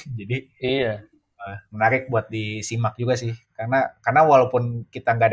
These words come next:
Speaker 1: dapet striker dua puluh gol, asalkan kita bisa ngejek ke arah situ, ya, ya itu, itu, itu adalah sebuah progres lah dibanding musim
Speaker 2: Hmm.
Speaker 1: kemarin.
Speaker 2: Iya, jadi, em, mungkin,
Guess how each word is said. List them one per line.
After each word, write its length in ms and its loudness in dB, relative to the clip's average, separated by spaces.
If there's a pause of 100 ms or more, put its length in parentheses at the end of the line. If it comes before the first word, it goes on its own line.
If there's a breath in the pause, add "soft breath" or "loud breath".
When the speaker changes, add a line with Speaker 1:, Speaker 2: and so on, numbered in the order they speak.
Speaker 1:
dapet 180 -6
striker 320 0 (580 soft breath)
dua 160 0
puluh 260 0
gol, 300 6
asalkan 640 2 (360)
kita 200 -6
bisa 400 2
ngejek 360 0
ke 60 2
arah 200 4
situ, 240 -2 (800)
ya, 420 0 (560)
ya 140 -2
itu, 160 4
itu, 160 2 (380)
itu 160 0
adalah 240 2
sebuah 340 -4
progres 420 2
lah 140 2 (240)
dibanding 400 -10
musim 220 -8
Speaker 2:
Hmm. 60 -8
Speaker 1:
kemarin. 300 -10 (1400)
Speaker 2:
Iya, 140 0 (120)
jadi, 180 0 (600 soft breath)
em, 400 4 (880)
mungkin, 480 -2